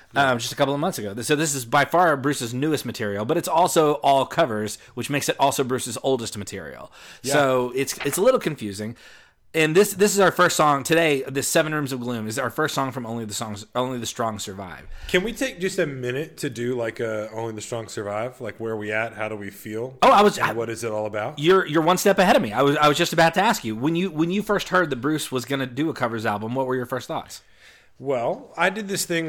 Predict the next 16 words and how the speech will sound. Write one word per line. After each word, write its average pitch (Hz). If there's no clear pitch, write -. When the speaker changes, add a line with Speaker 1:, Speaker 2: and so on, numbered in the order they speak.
Speaker 1:
that 147
I 143
normally 151
do 127
when 123
I 120
am 117
really 131
into 117
something, 92
and 131
then 123
I 117
have 117
a 101
break. 107